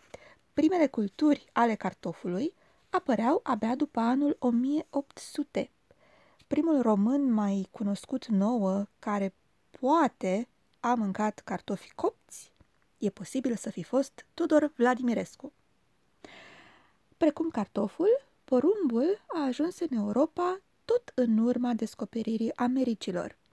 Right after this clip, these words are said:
Pe teritoriul României de azi, primele culturi de porumb se pare că au apărut în Transilvania, la mijlocul secolului al șaptesprezecelea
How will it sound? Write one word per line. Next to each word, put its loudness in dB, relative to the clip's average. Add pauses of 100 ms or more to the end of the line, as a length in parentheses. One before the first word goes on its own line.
(600)
Pe -2
teritoriul 0
României 2
de -4
azi, -6 (800)
primele 2
culturi -4
de -4
porumb -4 (360)
se -4
pare -2
că -6
au 0
apărut -4
în 0
Transilvania, 0 (520)
la 0
mijlocul -2
secolului 2
al 2
șaptesprezecelea -6